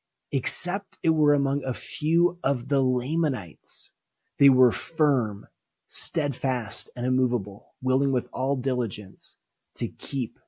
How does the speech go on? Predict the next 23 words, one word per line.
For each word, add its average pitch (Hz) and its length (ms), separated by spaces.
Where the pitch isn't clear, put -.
the 120 80
commandments 104 800
of 120 120
the 117 100
Lord. 101 420
What 165 160
a 214 100
powerful 156 520
reminder 127 480
to 120 200
us 107 120
that 123 200
even 190 260
though 175 160
Lehi's 139 420
prayer 131 300
wasn't 143 340
answered 123 320
exactly 131 480
the 139 120
way 131 120
he 127 200
wanted, 117 580